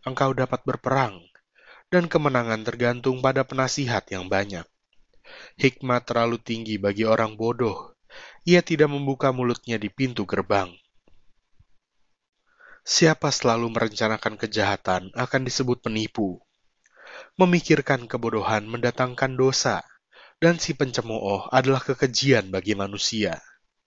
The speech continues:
Jika engkau tawar hati pada masa kesesakan, kecillah kekuatanmu. Bebaskan mereka yang diangkut untuk dibunuh. Selamatkan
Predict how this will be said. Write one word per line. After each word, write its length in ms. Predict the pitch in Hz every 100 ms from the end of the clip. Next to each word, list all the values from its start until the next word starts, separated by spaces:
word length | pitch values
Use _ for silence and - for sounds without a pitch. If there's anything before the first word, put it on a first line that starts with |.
| _ _ _ - _
Jika 320 | - 117 113 104
engkau 320 | 101 110 107
tawar 320 | - 113 110
hati 400 | 113 110 113 110
pada 240 | 117 117
masa 320 | 113 117 - 107
kesesakan, 800 | 107 113 120 107 - 98 95 98 _ _ - - -
kecillah 480 | - - 180 160 120
kekuatanmu. 880 | - 107 113 107 - 123 131 123 101 _ _ _ _ _ _ _ - - - _ -
Bebaskan 480 | 180 160 - 151 123
mereka 400 | 113 113 117 110
yang 160 | 107
diangkut 480 | 113 110 113 117 -
untuk 240 | 101 104
dibunuh. 560 | - 110 117 120 110 87 - _ _ - - -
Selamatkan 640 | - - 165 160 156 -